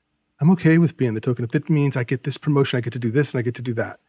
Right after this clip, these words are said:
And I've actually talked to some attorneys who told me they were okay with that. I guess numeric minority types have told me, "I'm okay with being the token. I'm just glad to be here," which is certainly not good. And then the runway then for performance would be,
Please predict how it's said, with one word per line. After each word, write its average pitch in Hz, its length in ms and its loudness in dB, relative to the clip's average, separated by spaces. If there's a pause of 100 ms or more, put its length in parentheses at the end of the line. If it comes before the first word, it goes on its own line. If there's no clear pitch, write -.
(580)
And 113 80 0
I've 110 160 0
actually 117 300 -2
talked - 300 0
to 143 40 -4
some 131 160 -2
attorneys 127 320 -2
who 123 80 -2
told 113 260 -6
me 120 80 -2
they 113 160 -2
were 104 140 -2
okay 113 300 0
with 107 160 -4
that. 101 240 -12 (600)
I 113 80 -6
guess 113 220 -4
numeric 123 640 4 (180)
minority 120 640 2 (520)
types 113 540 -2
have 120 140 -4
told 104 260 -4
me, 113 300 -10 (220)
"I'm 135 180 -2
okay 131 260 0
with 139 140 -2
being 101 160 -10
the 107 80 -12
token. 107 400 -4
I'm 113 100 -6
just - 140 -10
glad 110 220 0
to - 80 -14
be 120 120 -10
here," - 340 -18 (420)
which - 180 -12
is 113 80 -8
certainly 117 360 -4
not 110 200 -4
good. 104 300 -8 (560)
And 123 120 0
then 117 320 -2 (100)
the 127 60 -14
runway 131 480 2
then 110 360 -4
for - 180 -16
performance 131 720 -4
would 104 180 -10
be, 98 380 -8